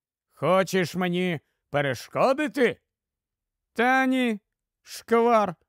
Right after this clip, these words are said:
Герера махнув в бік виходу. «Ми не можемо дозволити йому піти!» Стелмен хапав ротом повітря.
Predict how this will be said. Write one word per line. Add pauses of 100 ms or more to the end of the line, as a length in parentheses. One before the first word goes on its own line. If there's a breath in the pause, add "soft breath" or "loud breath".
(400)
Герера
махнув
в
бік
виходу. (880)
«Ми
не
можемо
дозволити
йому
піти!» (420)
Стелмен
хапав
ротом
повітря.